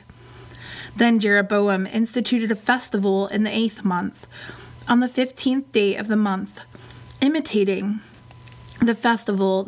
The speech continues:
that is in Judah. He went up to the altar that he built in Bethel to sacrifice the calves that he had made. He installed in Bethel the priests of the high places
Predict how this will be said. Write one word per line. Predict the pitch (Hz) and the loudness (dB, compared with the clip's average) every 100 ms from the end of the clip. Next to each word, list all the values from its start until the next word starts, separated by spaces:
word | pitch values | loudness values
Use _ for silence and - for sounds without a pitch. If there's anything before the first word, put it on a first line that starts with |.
| - | -2
that | 208 | 0
is | 214 | 0
in | 214 214 | 2 0
Judah. | 196 269 220 208 226 - - - - - - - - - - - - | 0 0 0 -2 -6 -14 -20 -20 -20 -20 -20 -18 -18 -16 -16 -16 -6
He | - | 2
went | 240 214 240 | 4 4 2
up | 226 202 202 | 2 2 0
to | - | -2
the | 226 | 2
altar | 240 214 208 208 208 | 2 2 0 0 0
that | 202 220 | -2 -2
he | 240 | 0
built | 208 220 214 | 2 0 2
in | 233 | 0
Bethel | 226 185 - 185 202 - - - - - - | 2 0 -2 -4 -4 -6 -20 -20 -20 -18 -10
to | - | -4
sacrifice | 285 - 320 277 240 214 202 202 | -2 2 2 2 -2 0 0 -2
the | - 226 | -4 -4
calves | - 302 285 214 220 - | -2 0 0 0 -4 -4
that | 226 214 | -4 -4
he | - 233 | -2 -2
had | 190 208 | 0 0
made. | 208 208 202 208 - - - - - - - - | 0 0 -4 -6 -18 -20 -20 -20 -20 -20 -18 -8
He | - 240 | 2 2
installed | 233 - 220 214 262 | 2 0 0 2 2
in | 240 | 2
Bethel | 190 190 196 196 | 0 0 0 0
the | 202 | -2
priests | - 254 233 196 - | -4 -2 -2 -2 -6
of | - 208 | -4 -2
the | 196 - | -2 0
high | 240 | 0
places | 233 - 208 202 196 214 220 - | -2 -2 -4 -2 -6 -6 -8 -10